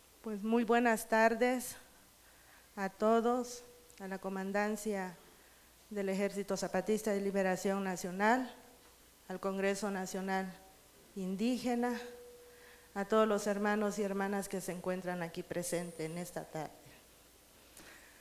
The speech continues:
Estoy un poco nerviosa. Bueno, mi nombre es Beatriz Gutiérrez Luis,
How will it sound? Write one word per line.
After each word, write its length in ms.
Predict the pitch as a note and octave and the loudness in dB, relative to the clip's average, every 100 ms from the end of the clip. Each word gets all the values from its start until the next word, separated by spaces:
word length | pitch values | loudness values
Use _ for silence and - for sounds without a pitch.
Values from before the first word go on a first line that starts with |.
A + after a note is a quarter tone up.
| - - - - - - - - - - - - | -20 -20 -20 -20 -20 -20 -20 -20 -20 -20 -20 -18
Estoy 260 | F#3 G3+ G3+ | -10 -8 -6
un 120 | G3 | -8
poco 260 | F#3+ F#3+ F#3+ | -8 -10 -8
nerviosa. 680 | F3 E3 E3+ F3+ F3+ - - - - - - - - - - - - - - - - - - | -8 -8 -6 -6 -6 -8 -10 -14 -16 -20 -20 -20 -20 -20 -20 -20 -20 -20 -20 -20 -20 -20 -12
Bueno, 440 | G3+ G#3 G3+ F#3+ E3 - - - - - - - | -2 0 0 -2 -8 -16 -20 -20 -20 -20 -16 -4
mi 220 | A3 A3 | 0 4
nombre 440 | A#3 B3 B3+ B3 | 6 6 8 6
es 160 | A#3+ A3+ | 6 4
Beatriz 440 | A3 A3 A3+ A3 | 4 4 2 0
Gutiérrez 720 | A3+ A3+ A3+ A3 G#3+ G3+ - | 0 0 4 4 4 2 0
Luis, 460 | G#3 B3 D#4 D#4+ | 2 4 6 2